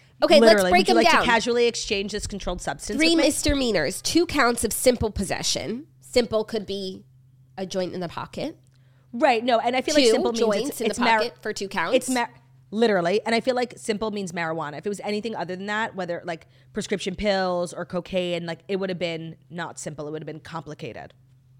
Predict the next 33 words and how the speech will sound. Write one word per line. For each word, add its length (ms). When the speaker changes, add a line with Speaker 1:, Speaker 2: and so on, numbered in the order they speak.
Speaker 1:
Oh, 280
no, 160
I 100
feel 200
like 120
s-, 240
prescription 500
pills 240
could 200
be 260
simple. 460
This 240
is 120
just, 200
like, 220
a 60
feel, 300
my 220
feeling, 400
so 220
I 100
could 160
be 80
totally 260
wrong. 200
I 60
feel 160
like 100
prescription 440
pills 200
could 120
be 80
simple, 460